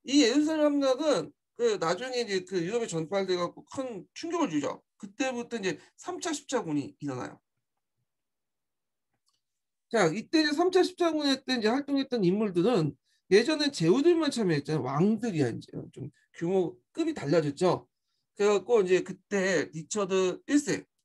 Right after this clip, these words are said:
영국 왕, 그다음에 이제 프랑스 왕 필립 존호남, 예, 그리고 이게 필립 이 세 거야, 이 사람이. 그다음에 독일 왕제 프리드리히 일 세, 이 같은 당대의 대표적인 국왕들이 참가해서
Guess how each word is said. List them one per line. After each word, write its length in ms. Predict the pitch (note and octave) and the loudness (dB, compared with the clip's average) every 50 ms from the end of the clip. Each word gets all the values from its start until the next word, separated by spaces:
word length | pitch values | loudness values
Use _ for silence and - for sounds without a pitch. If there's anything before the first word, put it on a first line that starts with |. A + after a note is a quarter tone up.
| - | -8
영국 220 | D#3+ D#3 D#3 D#3+ D#3 | -6 -6 -4 -4 -2
왕, 360 | D3 C#3+ E3+ B3 D#4 D4 - _ _ _ _ _ _ _ _ _ _ _ _ _ _ _ _ _ _ _ _ _ _ _ _ _ _ _ _ _ _ _ _ _ _ _ _ _ _ _ _ _ _ _ _ _ _ - | 0 0 2 0 0 -2 -6 _ _ _ _ _ _ _ _ _ _ _ _ _ _ _ _ _ _ _ _ _ _ _ _ _ _ _ _ _ _ _ _ _ _ _ _ _ _ _ _ _ _ _ _ _ _ -6
그다음에 520 | F#3 F3+ F3+ F3 E3+ E3+ E3+ F3 F#3 F#3 | 0 2 2 4 4 2 2 0 0 0
이제 280 | D#3+ D#3 D3+ E3 D#3 C#3+ - _ _ _ | -2 -2 -2 -4 -4 -4 -6 _ _ _
프랑스 440 | - C#4+ C#4 C#4+ C#4+ C#4 C#4 - A#3+ | -2 2 2 2 2 0 -2 -2 0
왕 280 | A#3+ B3 B3 B3 - - | 2 2 2 0 -4 -6
필립 320 | - C#4+ C4 C4+ C#4 - _ _ | -6 -6 -4 -6 -8 -10 _ _
존호남, 500 | - E3+ E3 E3+ F3+ E3+ D#3 B2+ G2 - _ _ _ - - | -6 -4 -2 0 0 0 0 -2 -4 -8 _ _ _ -10 -8
예, 160 | C#3+ - - - _ _ _ _ _ _ _ _ | -8 -8 -10 -14 _ _ _ _ _ _ _ _
그리고 640 | - F3+ F3 E3 - - E3 E3 A#3+ C#4+ C#4 - _ _ _ _ _ - | -6 -6 -6 -6 -6 -4 -2 0 2 0 0 -2 _ _ _ _ _ -10
이게 100 | G3+ F#3+ | -10 -8
필립 260 | F#3+ - D#4 D#4+ D4+ | -6 -4 -4 -4 -2
이 160 | F#3+ D#3+ F3 G3 | -2 -2 -4 -2
세 220 | - C4+ B3+ B3 | -2 -2 -4 -2
거야, 280 | - D3+ B2+ B2 - - _ - | -2 -4 -4 -4 -4 -8 _ -12
이 60 | D#3 | -8
사람이. 540 | D3 D#3 C#3+ C3 B2+ C3+ C#3 F#3+ C4 D#4+ D4 - _ _ _ | -6 -4 -4 -4 -4 -4 -4 -4 -4 -4 -6 -8 _ _ _
그다음에 320 | _ D3+ C#3+ D3+ D3 C#3+ C#3+ | _ -8 -6 -4 -4 -4 -6
독일 260 | - - D3+ D#3+ F3 | -8 -12 -10 -8 -6
왕제 220 | E3+ E3+ D#3+ E3 D3 | -6 -6 -6 -8 -10
프리드리히 320 | - A#3 A#3+ G3+ G#3 - | -12 -12 -12 -12 -10 -10
일 80 | A#3 B3+ | -10 -10
세, 300 | A#3+ - G#3+ E3 - - _ _ _ _ _ _ _ _ - | -8 -6 -6 -6 -6 -8 _ _ _ _ _ _ _ _ -6
이 80 | G3 | -2
같은 380 | G3+ A3+ A3+ A3+ A#3+ A#3+ G3 D3 | -2 -2 -2 -4 -6 -8 -8 -8
당대의 460 | - D#3 G3+ F3+ F#3+ G3 G#3 G3 - | -8 -6 -6 -6 -4 -4 -6 -6 -6
대표적인 600 | - D#3 D3+ - B3 C4 C4 B3 A3+ F#3+ E3+ D3 | -6 -6 -6 -6 -6 -8 -8 -6 -6 -6 -6 -8
국왕들이 640 | - - D3+ F3+ F3+ E3 D3 C#3+ C#3+ G#3+ F#3+ C#3+ - _ _ _ _ _ | -8 -8 -6 -6 -4 -2 -2 -2 -2 0 -2 -6 -6 _ _ _ _ _
참가해서 720 | - - C#4+ D4 D#4 C#4+ C4 F#3 D#3 D3+ G3 - - - | -10 -8 -6 -4 0 2 2 2 2 2 0 -2 -2 -6